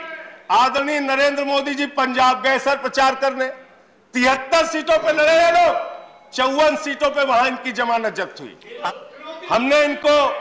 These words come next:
दो हज़ार सोलह सत्रह में सत्ताईस सौ करोड़ दिया, दो हज़ार सत्रह अठारह में तीन हज़ार दो सौ चौबीस करोड़ दिया, दो हज़ार अठारह उन्नीस में तीन हज़ार चार सौ चवालीस करोड़ दिया, दो हज़ार उन्नीस बीस में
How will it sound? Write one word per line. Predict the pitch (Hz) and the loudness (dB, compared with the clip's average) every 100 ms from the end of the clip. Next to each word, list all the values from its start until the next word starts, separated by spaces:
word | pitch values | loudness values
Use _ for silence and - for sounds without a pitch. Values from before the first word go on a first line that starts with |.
| - - 180 | -10 -12 -2
दो | |
हज़ार | 240 247 269 277 | 0 2 2 0
सोलह | - 262 269 277 | 0 0 2 2
सत्रह | 277 262 277 285 | 0 -2 2 4
में | 285 277 233 - - - - - - - | 4 2 0 -6 -12 -12 -10 -12 -14 -14
सत्ताईस | - 254 247 262 277 262 | -2 -2 0 0 0 0
सौ | 285 277 | -2 -2
करोड़ | 269 269 262 | 0 2 0
दिया, | 262 269 262 | 0 0 2
दो | 262 | 2
हज़ार | 240 262 254 | 2 2 0
सत्रह | - 247 254 262 | -2 -4 0 2
अठारह | 247 226 247 262 | 2 2 2 2
में | 254 254 - | 0 -4 -4
तीन | 254 247 | -4 -2
हज़ार | 240 247 | 2 2
दो | 247 247 | 2 -2
सौ | 233 247 | -2 -4
चौबीस | 240 233 226 247 | 0 0 0 -6
करोड़ | - 247 254 | -2 0 0
दिया, | 247 247 247 233 - - - - | 0 2 2 2 -2 -18 -14 -4
दो | 220 | -2
हज़ार | 240 247 | 2 2
अठारह | 240 - 226 247 247 | 0 0 2 4 2
उन्नीस | 240 226 247 254 226 | 0 -6 -8 -8 -4
में | 254 247 175 - - _ - - | -2 -2 -4 -16 -20 _ -20 -4
तीन | 233 262 | 0 2
हज़ार | 247 254 262 | 2 4 2
चार | 254 247 247 | 2 2 2
सौ | - 233 | 0 -4
चवालीस | 240 226 233 254 - | -2 2 2 2 -2
करोड़ | 262 254 254 | 0 2 0
दिया, | 247 254 247 | 0 2 2
दो | 247 | 2
हज़ार | 226 240 240 | 0 0 0
उन्नीस | 240 247 254 - | -2 -4 -6 -6
बीस | 240 254 247 | -6 -6 -4
में | 254 254 - | -2 -2 -4